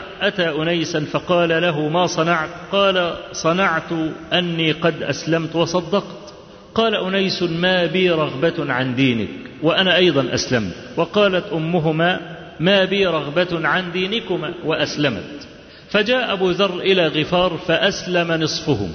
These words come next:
وقال النصف الآخر: "إذا أظل المدينة أسلمنا."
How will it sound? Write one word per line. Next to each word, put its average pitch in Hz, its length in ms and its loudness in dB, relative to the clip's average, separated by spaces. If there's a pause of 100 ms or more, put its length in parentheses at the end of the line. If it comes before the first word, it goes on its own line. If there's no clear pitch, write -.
(320)
وقال 214 440 2
النصف 208 460 -2
الآخر: 220 580 0 (200)
"إذا 170 560 0 (320)
أظل 196 580 0
المدينة 185 880 -2
أسلمنا." 156 640 0